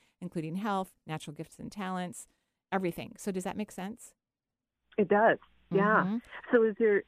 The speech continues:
Speaker 2: something specific with regards
Speaker 1: There's
Speaker 2: to that
Speaker 1: tons of
Speaker 2: that
Speaker 1: things to do, but I'm gonna give you one. <laughs> But, uh, I want you to start using a, a what if question. What if I receive all that I truly deserve?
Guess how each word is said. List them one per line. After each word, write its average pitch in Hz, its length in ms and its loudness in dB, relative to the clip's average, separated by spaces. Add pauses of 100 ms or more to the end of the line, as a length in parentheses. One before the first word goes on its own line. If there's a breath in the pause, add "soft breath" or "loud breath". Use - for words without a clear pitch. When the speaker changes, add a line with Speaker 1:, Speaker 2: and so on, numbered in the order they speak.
(100)
Speaker 2:
something 262 260 -2 (160)
specific - 440 -6
with - 180 -6
regards 175 380 -2 (320)
Speaker 1:
There's 233 220 4
Speaker 2:
to 202 60 -6
that 185 240 4
Speaker 1:
tons 359 160 2
of 370 100 4
Speaker 2:
that - 60 -8
Speaker 1:
things 277 320 2
to 269 80 -2
do, 220 260 4
but 190 300 2
I'm 185 200 2
gonna 180 180 0
give 170 180 -2
you 160 140 0
one. 175 600 2
<laughs> 254 60 8 (1040 loud breath)
But, 202 260 8
uh, 202 140 4 (120)
I 233 80 4
want 240 200 2
you 302 60 0
to 294 40 -6
start 247 220 -2
using 254 260 0
a, 247 120 0
a - 40 -4
what 247 180 -2
if 277 120 -4
question. 175 480 -6
What 220 180 2
if 262 160 -2
I 240 80 -2
receive 202 640 -4
all 175 220 -2
that 180 120 -4
I 170 280 -4
truly 165 840 -2 (220)
deserve? 151 640 -4